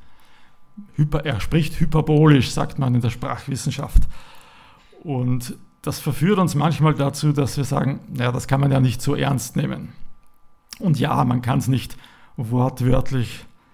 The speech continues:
man kann vieles nicht wortwörtlich nehmen, was Jesus hier sagt.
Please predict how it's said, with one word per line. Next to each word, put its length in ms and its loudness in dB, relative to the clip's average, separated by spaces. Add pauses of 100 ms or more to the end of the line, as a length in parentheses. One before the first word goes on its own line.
(140)
man 100 -4
kann 180 2
vieles 440 2
nicht 280 -2
wortwörtlich 720 0
nehmen, 320 4
was 200 -6
Jesus 300 -6
hier 140 -4
sagt. 420 -8